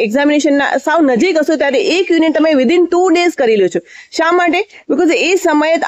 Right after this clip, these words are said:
under pressure તમારું બોડી અને માઇન્ડ હાઈલી એક્ટિવ હોય છે. ઓકે, તો હવે શું કરવાનું કે એક્ઝામ પૂરી થાય ને પછી એને સાવ શાંત નહીં બેસવા દેવાનું, એની માટે પ્લાન બી રેડી કરો. હવે પ્લાન બી શું છે તમને ત્રીજા પોઇન્ટમાં કહું. નંબર થ્રી, પ્લાન બી માં શું આવશે કે તમે જે પણ એક્ઝામ આપી હોય ને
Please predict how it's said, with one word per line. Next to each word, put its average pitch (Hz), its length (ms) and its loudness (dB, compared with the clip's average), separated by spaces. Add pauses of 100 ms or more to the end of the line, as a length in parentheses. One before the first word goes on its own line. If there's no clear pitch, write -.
under 339 320 0
pressure 311 300 0
તમારું 285 320 0
બોડી 320 320 0
અને 277 120 0
માઇન્ડ 285 260 0 (300)
હાઈલી 330 420 0
એક્ટિવ - 320 0
હોય 190 180 2
છે. 208 140 0
ઓકે, - 340 -4 (220)
તો 392 100 0
હવે 311 240 0
શું 381 160 -2
કરવાનું 302 360 0
કે 240 120 0
એક્ઝામ 320 320 0
પૂરી 349 240 0
થાય 370 160 0
ને 320 100 0
પછી 330 220 0
એને 381 180 0
સાવ 320 300 -2
શાંત 302 320 0
નહીં 320 180 2
બેસવા 294 240 0
દેવાનું, 285 340 0 (340)
એની 392 220 2
માટે 359 220 0 (160)
પ્લાન 311 340 2
બી 320 220 0
રેડી 233 260 0
કરો. 214 160 2
હવે 247 220 0
પ્લાન 269 260 2
બી 302 220 0
શું 294 180 0
છે 349 80 -2
તમને - 480 -4
ત્રીજા 294 300 0
પોઇન્ટમાં 320 400 0
કહું. 359 120 0 (320)
નંબર 339 340 2
થ્રી, 339 180 -2 (160)
પ્લાન 359 380 0
બી 330 180 0
માં 403 220 0
શું 359 160 0
આવશે 302 240 0
કે - 80 -20
તમે 330 200 2
જે 339 140 0
પણ 403 140 0
એક્ઝામ 320 340 0
આપી 277 220 -2
હોય 381 100 0
ને - 80 -2